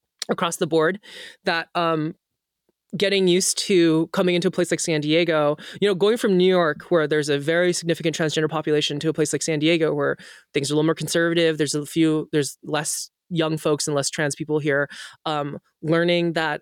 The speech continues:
I have a wealth of my own, um, confidence and my own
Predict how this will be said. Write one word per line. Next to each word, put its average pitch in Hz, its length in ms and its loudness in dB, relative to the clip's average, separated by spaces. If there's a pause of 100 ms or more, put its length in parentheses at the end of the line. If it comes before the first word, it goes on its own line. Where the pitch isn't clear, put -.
(140)
I 160 100 -2
have 165 480 -2
a 160 100 2
wealth 156 520 -2
of 147 100 -4
my 151 320 -2
own, 151 580 2 (480)
um, 151 580 -4 (100)
confidence 170 720 0
and 165 100 2
my 156 240 0
own 156 540 0